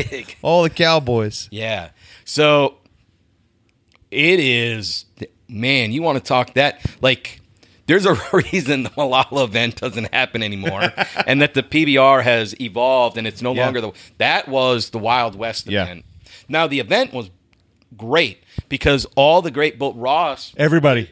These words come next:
Speaker 1: everybody
Speaker 2: All
Speaker 1: loved him.
Speaker 2: the heavy
Speaker 1: Every-,
Speaker 2: hitters.
Speaker 1: ev-, all the heavy hitters were there.
Speaker 2: Mm-hmm.
Speaker 1: Everyone was there. But at the end of the night, uh, work hard, play even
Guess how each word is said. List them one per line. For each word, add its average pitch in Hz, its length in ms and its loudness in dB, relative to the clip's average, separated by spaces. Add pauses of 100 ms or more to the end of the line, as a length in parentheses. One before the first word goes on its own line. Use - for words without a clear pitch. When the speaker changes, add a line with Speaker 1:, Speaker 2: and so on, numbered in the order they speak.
(100)
Speaker 1:
everybody 139 420 0
Speaker 2:
All 147 80 -2
Speaker 1:
loved 175 300 4
him. 170 60 0
Speaker 2:
the 156 40 2
heavy 151 260 2
Speaker 1:
Every-, 143 120 2
Speaker 2:
hitters. 120 240 -4
Speaker 1:
ev-, 147 280 2
all 147 280 6
the 120 80 0
heavy 113 240 2
hitters 104 300 0
were 98 100 -6
there. 87 180 -4
Speaker 2:
Mm-hmm. 127 280 -10 (160)
Speaker 1:
Everyone 131 520 0
was 98 200 -12
there. 85 280 -8 (460)
But 110 120 2
at 117 160 0
the 107 140 -2
end 135 180 2
of 143 60 0
the 143 60 0
night, 147 420 2 (960)
uh, 90 600 -2
work 127 240 0
hard, 165 480 2
play 120 400 0 (140)
even 107 500 -4